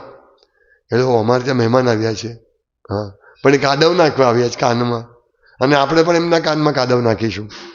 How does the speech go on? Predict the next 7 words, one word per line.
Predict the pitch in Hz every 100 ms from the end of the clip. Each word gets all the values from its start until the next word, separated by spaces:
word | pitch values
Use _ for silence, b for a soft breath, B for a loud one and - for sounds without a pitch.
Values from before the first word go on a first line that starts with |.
| B B _ 107
હમ? | 143 _ _ _ _ _ _ b b -
એટલે | 143
ભક્તો | 151 107 120 120 - 185
જો | 180 196
મહેમાન | 190 185 196
નહીં | 190 202 196
હોય | 127 110